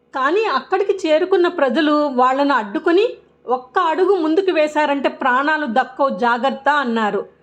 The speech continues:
దానితో వాళ్ళు పలాయనం చిత్తగించారు. "ఈ లోకకంటకుని వధించి మాకు పీడ వదిలించావు మహానుభావా" అని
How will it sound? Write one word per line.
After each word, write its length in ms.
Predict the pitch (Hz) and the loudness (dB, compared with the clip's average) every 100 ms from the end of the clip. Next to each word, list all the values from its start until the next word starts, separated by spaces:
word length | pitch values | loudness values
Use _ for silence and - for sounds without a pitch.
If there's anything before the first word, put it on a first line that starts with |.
| _ 226 | _ -2
దానితో 460 | 247 277 311 392 | 0 0 -2 -2
వాళ్ళు 640 | 294 294 269 269 403 392 392 | 0 0 0 0 0 0 0
పలాయనం 500 | 285 277 320 330 330 | -2 0 -2 0 0
చిత్తగించారు. 880 | 370 285 - 240 247 240 233 220 208 - - _ _ _ | 0 0 -2 0 0 2 0 0 -2 -4 -18 _ _ _
"ఈ 120 | 277 | 0
లోకకంటకుని 880 | 311 277 285 285 381 359 349 381 339 | 2 4 2 0 -2 0 0 0 0
వధించి 500 | 311 254 302 311 339 | 2 0 2 2 2
మాకు 340 | 320 277 262 302 | 2 0 0 -4
పీడ 340 | - 277 294 | -2 0 0
వదిలించావు 680 | 294 254 269 330 330 311 294 | 2 0 4 2 4 2 2
మహానుభావా" 760 | 262 247 262 254 247 247 247 | -2 0 0 2 2 2 2
అని 420 | 240 233 233 226 | 2 2 2 0